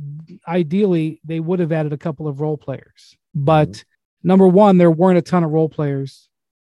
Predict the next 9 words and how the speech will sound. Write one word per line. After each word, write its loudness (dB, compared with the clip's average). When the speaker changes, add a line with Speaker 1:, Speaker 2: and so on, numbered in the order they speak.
Speaker 1:
that -8
were 0
really 4
a, 0
a -6
great 0
fit, -8
number -2
one. -8